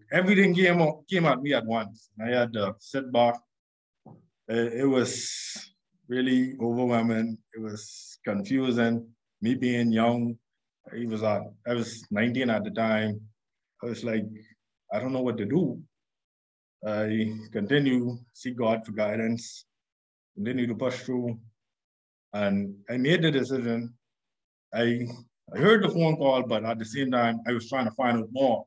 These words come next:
but they didn't allow me to find out anymore because they wanted me to come to this meeting.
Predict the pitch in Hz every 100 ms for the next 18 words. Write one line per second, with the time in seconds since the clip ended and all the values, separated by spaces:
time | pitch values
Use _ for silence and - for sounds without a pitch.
0 | - 95 101 104 123 143 147 - 107 113
1 | 123 135 127 131 123 117 110 123 131 113
2 | 107 104 - _ - 107 113 104 107 117
3 | 131 127 113 104 123 110 104 104 120 143
4 | 95